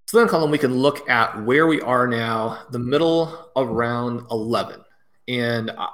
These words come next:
I think this is a, a very interesting roster, both in terms of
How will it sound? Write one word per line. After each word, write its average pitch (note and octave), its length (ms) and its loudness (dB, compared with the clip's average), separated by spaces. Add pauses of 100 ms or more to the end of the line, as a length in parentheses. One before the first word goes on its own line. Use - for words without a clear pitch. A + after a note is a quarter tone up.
I G3 80 4
think C4 180 -2
this A#3+ 180 0
is D3+ 160 0
a, B2+ 280 4
a G#2+ 180 -4
very D#3 500 0
interesting B2+ 500 -6
roster, G#2 640 -2
both A#2+ 200 0
in G#2+ 100 -4
terms A#2+ 400 -4
of G#2 260 2